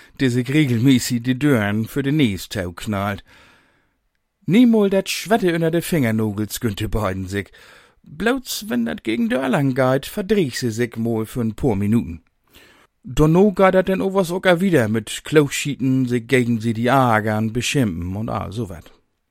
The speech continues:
In Augenblick sind de zwei, mein Pferdhein und Süstein Joa jung, do sie durch die Energie bin. Wat komm man mit düsse Energie ansmoken, do komm man der Elbphilharmonie an selbigen Dach ob und wolle aufbuhen, so as n Zelt ob'n Campingplatz.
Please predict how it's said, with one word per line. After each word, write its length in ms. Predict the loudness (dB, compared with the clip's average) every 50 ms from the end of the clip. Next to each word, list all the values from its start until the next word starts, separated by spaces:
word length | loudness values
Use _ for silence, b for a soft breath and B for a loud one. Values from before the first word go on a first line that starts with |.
| _ _ -20 -20 B B B B B B B B B B B B B B B _
In 160 | -4 -2 0 2
Augenblick 540 | 2 2 2 0 0 2 2 2 2 0 -4 -6 -6
sind 300 | -2 0 0 0 0 0
de 80 | -2 -2
zwei, 380 | -2 2 4 4 4 4 2
mein 260 | 0 0 -2 -2 -2 -4
Pferdhein 640 | -2 0 2 2 2 0 -2 -4 -2 0 0 -2
und 160 | -2 -4 -4 -4
Süstein 460 | -4 -4 -4 -4 -2 -2 0 0 0
Joa 300 | 2 2 2 4 4 2
jung, 340 | 2 2 0 0 -2 -4 B B B B B B B B B B B _
do 480 | -20 -20 -20 -20 -12 -6 -4 -2 -2
sie 240 | -2 -4 -6 -8 -10 -18 _ _ _ -2
durch 320 | 0 0 -2 -2 -10 -10
die 180 | -8 -8 -6 -4
Energie 480 | -2 -2 -2 -4 -4 -2 -2 -2 -2
bin. 320 | -2 -2 -2 -2 -4 -6 -10 b b b b b b b b b b b b b -8
Wat 160 | -6 -6 -6 -6
komm 280 | -4 0 2 2 4
man 180 | 4 2 2 0
mit 260 | -2 -4 -6 -6 -6
düsse 260 | -6 -4 -4 -6 -6
Energie 600 | -6 -6 -6 -4 -4 -4 -4 -6 -6 -6 -6 -4
ansmoken, 760 | -2 -2 -2 -2 -4 -4 0 2 2 2 4 2 0 -2 B B B B B B B B
do 120 | -4 -4 -4
komm 200 | -2 0 0 0
man 140 | 0 0
der 140 | 0 0 0
Elbphilharmonie 800 | 2 2 0 0 -2 -6 -4 -2 -2 0 0 2 2 2 0 0 0
an 180 | 0 -2 -2
selbigen 500 | 0 4 4 4 4 4 0 -4 -4 -2
Dach 300 | 2 2 2 2 0 -4 -2
ob 240 | -2 -2 -2 -2
und 180 | -4 -4 -2 0
wolle 220 | 0 2 2 2 2
aufbuhen, 520 | 0 0 -2 -6 -6 -4 -2 0 0 -2
so 160 | -2 -2 -4
as 200 | -2 -2 -4 -6
n 120 | -6 -10 -8
Zelt 400 | -4 -2 0 0 0 0 -2 -4
ob'n 180 | -4 -6 -6
Campingplatz. 800 | -8 -6 -6 -6 -6 -8 -10 -12 -10 -10 -10 -10 -12 -16 -20